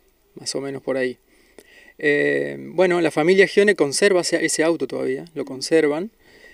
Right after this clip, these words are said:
Y, y bueno, justamente, eh, esto,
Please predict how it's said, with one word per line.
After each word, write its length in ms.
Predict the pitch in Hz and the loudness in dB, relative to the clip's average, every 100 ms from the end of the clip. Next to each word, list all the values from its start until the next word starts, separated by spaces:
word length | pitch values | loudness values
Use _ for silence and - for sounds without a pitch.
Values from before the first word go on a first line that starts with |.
| _ _ _ _ 247 226 | _ _ _ _ -20 -6
Y, 680 | 147 147 143 139 135 135 135 | -4 -2 -2 -2 -2 -4 -4
y 100 | 143 | -2
bueno, 280 | 160 139 117 | -2 -2 -10
justamente, 880 | - 151 156 170 180 165 156 147 139 | -14 -6 -2 2 6 8 8 6 2
eh, 160 | 135 131 - - | 0 -8 -14 -8
esto, 720 | 147 - 160 143 135 127 | -6 4 4 6 2 -2